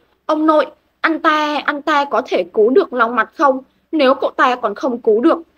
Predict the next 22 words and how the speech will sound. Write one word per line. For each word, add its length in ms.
thì 140
Long 260
Quốc 180
xong 320
đời 220
rồi." 280
Vân 200
Chi 160
Lan 300
lắc 180
đầu, 320
liền 220
sau 220
đó, 440
đôi 180
mắt 220
già 280
nua 240
kiên 220
định 180
hẳn 280
lên. 240